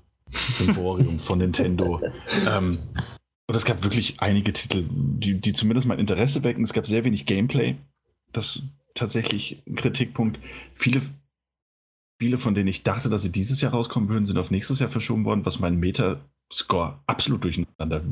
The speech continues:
Speaker 1: würfeln wird. Ähm, das ist mal nur so am Rande. Ähm, aber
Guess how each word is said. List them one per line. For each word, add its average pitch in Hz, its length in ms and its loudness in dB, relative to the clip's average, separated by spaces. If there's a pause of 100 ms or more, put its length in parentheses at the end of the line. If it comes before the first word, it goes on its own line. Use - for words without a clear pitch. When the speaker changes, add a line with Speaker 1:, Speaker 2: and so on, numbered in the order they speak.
(140)
Speaker 1:
würfeln 78 460 -2
wird. - 160 -4 (1000)
Ähm, 87 440 2 (720)
das - 160 -4
ist - 120 -4
mal 78 100 0
nur 76 100 0
so 73 100 -2
am 76 120 0
Rande. 85 400 -2 (260)
Ähm, 85 380 0 (1600)
aber 110 520 0